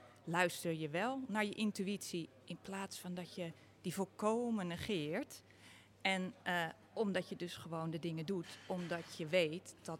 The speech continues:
mensen verwachten dat je het, eh, zo hoort te doen. En dat vind ik oneindig jammer. En daarom heb ik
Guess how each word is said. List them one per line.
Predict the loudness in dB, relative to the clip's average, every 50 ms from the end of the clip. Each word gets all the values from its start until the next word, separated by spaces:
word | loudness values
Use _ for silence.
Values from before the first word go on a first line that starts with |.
| -6
mensen | -6 -6 -4 -4 -4 -4 -8 -8
verwachten | -8 -8 -6 -4 -4 -6 -6 -8 -10 -8 -8
dat | -8 -10 -10 -10
je | -8 -8
het, | -6 -6 -6 -8 -10 -16 -18 -20 -20 -20 -20 -20 -16 -12
eh, | -10 -8 -8 -6 -8 -8 -10 -10 -10 -10 -8
zo | -6 -2 0 2 2 2
hoort | 2 2 0 0 0 -2
te | -4 -4 -2
doen. | 0 2 4 4 4 4 0 -6 -20 -18 -18 -18 -18 -18 -20 -20 -20 -20 -20 -20 -20 -20 -20 -14 -6
En | -2 -2
dat | -2 -2 -2 -2
vind | -2 -4
ik | -4 -4 -8 -16 -20 -20 -20 -20 -20 -20 -20 -12 -4 2
oneindig | 2 4 6 6 6 6 4 2 0 -2 0
jammer. | 0 2 2 2 2 0 -2 -4 -6
En | -8 -6 -2
daarom | 2 4 4 4 4 2 -2
heb | -6 -8 -8 -8
ik | -10